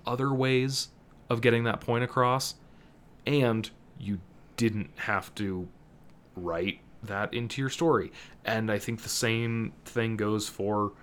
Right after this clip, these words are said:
you know, killing dogs or killing ponies or whatever, um, or just any, like, and then the dog died or the dog got hit by a car or whatever. Like, there's so many animal movies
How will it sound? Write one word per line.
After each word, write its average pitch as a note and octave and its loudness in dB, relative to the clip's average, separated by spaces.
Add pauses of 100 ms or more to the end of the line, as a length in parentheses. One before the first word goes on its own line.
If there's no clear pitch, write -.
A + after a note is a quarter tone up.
(420)
you A2 -6
know, F2+ -6 (100)
killing G#2+ -2 (300)
dogs F2 -2
or E2+ -8
killing F#2+ -4
ponies F2+ -4
or E2+ -6
whatever, E2 -8 (360)
um, D#2+ -6 (320)
or C3 -4
just C3 -6
any, C3 -6 (440)
like, - -6
and A#2 -4
then A#2 0
the A2+ -2
dog A2+ 0
died A2 0
or F#2 -2
the F#2+ -10
dog G2+ -2
got G2+ 0
hit - -10
by G#2+ 2
a G2+ 0
car A2+ 0
or F2+ -2 (180)
whatever. B2 -2
Like, G#2 -4
there's A2 -4
so A#2+ -2
many G#2+ -4
animal G2 -4
movies G#2+ -6